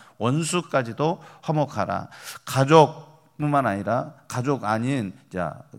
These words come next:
또 믿지 않는 사람들까지도 품을 수 있는 그런 마음을 하나님께서 말씀하고 있습니다.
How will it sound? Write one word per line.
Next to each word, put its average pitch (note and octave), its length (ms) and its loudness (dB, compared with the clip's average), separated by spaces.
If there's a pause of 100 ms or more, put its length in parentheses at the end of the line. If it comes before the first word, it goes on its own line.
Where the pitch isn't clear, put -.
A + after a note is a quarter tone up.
또 B2+ 100 -6
믿지 B2+ 280 -4
않는 B2+ 300 0
사람들까지도 D3+ 1300 -2 (260)
품을 A#3 340 -6
수 - 160 -8
있는 G2+ 400 -6 (180)
그런 C3+ 280 -2
마음을 G2+ 580 -4 (160)
하나님께서 A#2 680 -6 (200)
말씀하고 F2+ 920 -6 (100)
있습니다. F2+ 640 -12